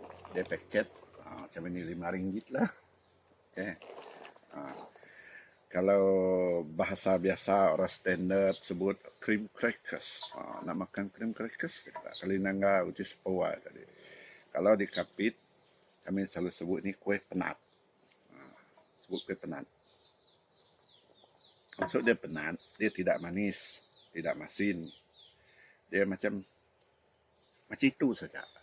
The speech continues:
penat, tidak ada rasa. Sebab dia banyak siri lah. Ada yang, ah,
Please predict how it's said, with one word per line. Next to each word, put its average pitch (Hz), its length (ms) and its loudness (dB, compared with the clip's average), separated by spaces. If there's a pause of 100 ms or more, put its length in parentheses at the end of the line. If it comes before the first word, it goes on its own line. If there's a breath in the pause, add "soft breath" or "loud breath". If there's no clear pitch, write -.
(160)
penat, - 320 -2 (320)
tidak 92 320 2
ada 90 160 0
rasa. - 240 -10 (1120 loud breath)
Sebab 101 400 6
dia 107 80 -2
banyak 90 320 0
siri 92 400 0
lah. 101 240 4 (720 loud breath)
Ada 80 320 -4
yang, 90 260 -2 (640)
ah, 78 720 -8